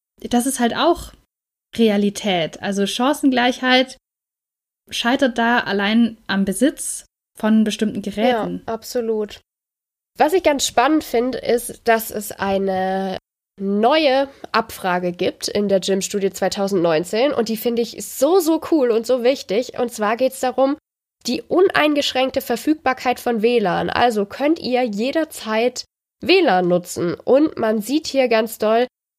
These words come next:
Speaker 2: das hängt absolut mit dem Alter zusammen. Bei den zwölf und dreizehnjährigen sind sechsundsiebzig Prozent, bei den vierzehn, fünfzehnjährigen geben schon dreiundachtzig Prozent an, bei den sechzehn, siebzehnjährigen achtundachtzig Prozent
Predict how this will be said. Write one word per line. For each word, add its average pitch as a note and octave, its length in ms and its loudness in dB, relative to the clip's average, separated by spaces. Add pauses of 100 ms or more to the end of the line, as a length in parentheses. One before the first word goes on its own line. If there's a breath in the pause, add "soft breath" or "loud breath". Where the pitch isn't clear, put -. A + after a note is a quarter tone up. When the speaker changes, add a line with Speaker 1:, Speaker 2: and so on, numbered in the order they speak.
(140)
Speaker 2:
das A3+ 200 -2
hängt A#3+ 240 2
absolut A3 440 -2
mit G3 140 -2
dem F#3+ 120 0
Alter F#3 400 2
zusammen. F3 480 -2
Bei F#3 160 2
den G3 200 0
zwölf A#3 360 2
und G3+ 140 -2
dreizehnjährigen A3 960 0
sind F#3+ 200 -2
sechsundsiebzig B3+ 680 -2
Prozent, A3 720 -2
bei F#3 140 2
den G#3 100 -2
vierzehn, G3 320 -2
fünfzehnjährigen G#3 760 0
geben F#3 220 -2
schon F3 200 -4
dreiundachtzig A3 640 0
Prozent G#3+ 520 -2
an, G3+ 200 0 (340)
bei F#3+ 100 0
den F#3+ 140 2
sechzehn, G3+ 440 0
siebzehnjährigen G#3 840 -2
achtundachtzig - 600 -4
Prozent G#3+ 440 -2